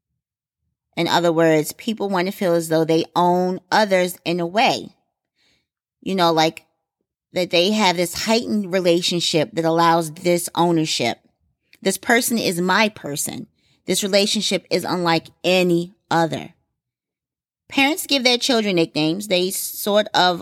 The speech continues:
own their children, especially during the beginning. And this attachment never really goes away, like baby girl or my girl or daddy's girl or mama's boy. Best friends give each other's nicknames to allowing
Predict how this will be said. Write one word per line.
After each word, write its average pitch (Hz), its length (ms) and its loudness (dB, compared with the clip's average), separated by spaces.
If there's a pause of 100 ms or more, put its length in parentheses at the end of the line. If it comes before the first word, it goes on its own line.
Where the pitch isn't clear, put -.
(120)
own 170 260 2
their 160 160 2
children, 160 420 -2
especially 202 500 -2
during 175 240 -2
the 151 60 -4
beginning. 147 520 -2 (640)
And 180 200 0
this 208 180 0
attachment 170 600 0
never 160 220 2
really 151 200 -2
goes 143 220 -2
away, 147 260 -2
like 151 300 -4 (440)
baby 226 300 0
girl 139 360 2
or 151 320 0 (140)
my 202 320 0
girl 143 360 0
or 143 340 -2 (140)
daddy's 214 420 0
girl 156 280 2
or 151 380 -2 (160)
mama's 208 440 0
boy. 135 420 -8 (640)
Best 240 220 2
friends 277 280 0
give 269 160 0
each 262 160 -2
other's 226 240 2
nicknames 196 500 -2
to 185 200 -2
allowing 175 380 2